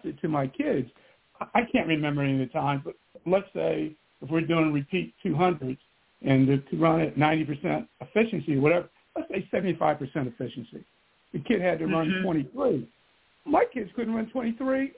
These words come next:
Speaker 1: all out for
Speaker 2: Ex-,
Speaker 1: one race.
Speaker 2: ex-, exactly.
Speaker 1: Yeah.
Speaker 2: Exactly.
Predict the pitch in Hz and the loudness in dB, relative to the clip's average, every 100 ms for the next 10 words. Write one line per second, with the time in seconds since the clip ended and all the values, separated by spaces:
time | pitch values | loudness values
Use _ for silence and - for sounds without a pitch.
0 | - 233 262 269 339 - - 254 277 285 | 0 2 4 2 0 -4 0 2 2 2
1 | 339 480 226 233 226 202 _ _ _ 277 | -2 -4 -6 -6 -6 -8 _ _ _ -4
2 | 233 196 165 226 202 190 - - 208 185 | -4 -6 -10 -6 -6 -6 -10 -14 -14 -14
3 | - - 226 254 370 254 - 247 240 247 | -18 -6 2 2 2 -2 -8 -6 -4 -4
4 | - 190 | -8 -16